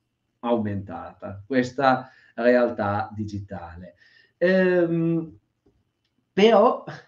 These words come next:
però, quindi abbiamo il tema della realtà virtuale, abbiamo il tema della difficoltà del distinguere il reale dal virtuale. Infatti, no,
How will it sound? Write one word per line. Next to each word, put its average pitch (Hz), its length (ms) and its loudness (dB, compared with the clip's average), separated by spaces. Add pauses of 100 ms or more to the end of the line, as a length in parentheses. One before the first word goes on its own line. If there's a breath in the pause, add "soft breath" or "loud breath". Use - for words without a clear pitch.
(460 loud breath)
però, 190 480 2 (140)
quindi 127 320 -4
abbiamo 117 300 -6
il 95 80 -10
tema 104 200 -6
della 98 180 -6
realtà 95 320 -12
virtuale, 170 680 -2
abbiamo 180 420 -2
il 214 120 -6
tema 254 300 -4
della 123 240 -4
difficoltà 220 640 -6
del 156 180 -4
distinguere 180 640 -4
il 117 120 -2
reale 151 440 -4
dal 196 160 -10
virtuale. 85 680 -12 (420)
Infatti, 120 500 -2
no, 98 200 -10